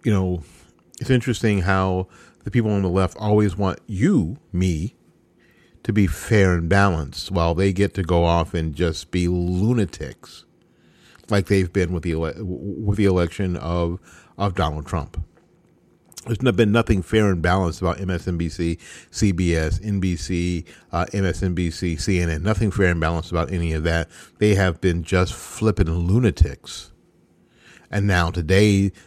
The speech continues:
the redacted version, and we knew it would be redacted because when A G Barr sent the four-page summary out, he, he as mu-, as much said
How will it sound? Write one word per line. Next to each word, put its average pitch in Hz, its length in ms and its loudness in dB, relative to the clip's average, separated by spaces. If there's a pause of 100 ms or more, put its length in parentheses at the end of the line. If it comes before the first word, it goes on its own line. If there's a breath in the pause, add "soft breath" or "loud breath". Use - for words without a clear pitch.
(120)
the 92 200 2
redacted 95 560 2
version, 90 420 2
and 101 160 -2
we 101 120 2
knew 127 240 4
it 123 80 2
would 101 100 2
be 95 120 4
redacted 85 520 0
because 87 480 -2
when 87 280 0 (340 loud breath)
A 104 160 4
G 90 240 -2
Barr 80 640 2 (540 soft breath)
sent 95 280 0
the 90 120 0
four-page 98 580 2
summary 90 420 2
out, 76 260 -2
he, 92 300 -4
he 92 280 0 (200)
as 76 180 -6
mu-, 95 220 0
as 101 220 -2
much 98 180 0
said 117 400 4